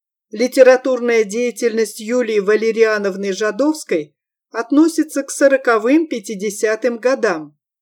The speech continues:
Она писала стихи и прозу. О сборнике стихотворений Жадовской тысяча восемьсот пятьдесят восьмого года сочувственно отозвался Добролюбов,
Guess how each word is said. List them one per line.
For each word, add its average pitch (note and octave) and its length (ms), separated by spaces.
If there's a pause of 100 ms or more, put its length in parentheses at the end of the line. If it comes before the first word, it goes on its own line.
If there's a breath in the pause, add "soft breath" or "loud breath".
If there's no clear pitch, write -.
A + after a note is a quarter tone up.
(280)
Она D#4 240
писала C#4+ 520
стихи A#3+ 440
и C#4 140
прозу. G3 600 (540)
О A3 220
сборнике G#3+ 680
стихотворений G#3+ 880
Жадовской G3 760
тысяча G#3 520
восемьсот G3+ 640
пятьдесят G3+ 560
восьмого F#3 580
года F#3 500 (360)
сочувственно C4+ 920
отозвался A#3 680
Добролюбов, A#3 800